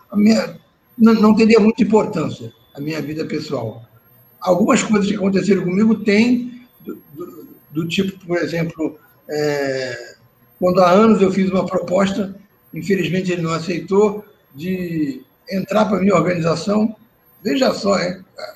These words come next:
Essa organização que gerou o P S T U, fez, foi capaz de fazer um, essa proposta que eu fiz à direção, a direção concordou.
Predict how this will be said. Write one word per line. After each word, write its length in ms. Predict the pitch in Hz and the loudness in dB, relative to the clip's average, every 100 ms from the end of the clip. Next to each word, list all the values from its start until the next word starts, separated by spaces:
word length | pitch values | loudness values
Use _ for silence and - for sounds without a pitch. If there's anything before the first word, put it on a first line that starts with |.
| _ _ | _ _
Essa 160 | - 165 | -10 -4
organização 420 | 190 202 190 208 | 0 0 0 0
que 120 | - | 0
gerou 380 | 214 190 170 190 | 0 0 2 0
o 40 | 190 | 0
P 80 | |
S 180 | 180 - | -2 -2
T 100 | 180 | -4
U, 320 | 175 233 - - - - | -2 -2 -2 -10 -20 -10
fez, 140 | 196 | -10
foi 200 | - 226 | -8 -6
capaz 360 | 214 190 220 196 | -2 0 0 0
de 60 | |
fazer 280 | 202 180 202 | -2 -2 -2
um, 180 | 202 202 - _ | -4 -8 -16 _
essa 180 | 175 170 | -10 -6
proposta 480 | - 190 185 202 196 | -6 -6 -4 -4 -6
que 120 | 208 | -4
eu 380 | 196 175 311 - _ _ _ _ | -2 -2 -4 -8 _ _ _ _
fiz 200 | 214 185 | 2 2
à 60 | |
direção, 480 | 165 175 175 - 202 | 0 -2 -2 -4 -4
a 40 | |
direção 400 | 190 196 185 180 | -2 -2 -2 -4
concordou. 600 | 180 180 180 135 135 117 | -6 -6 -6 -4 -6 -6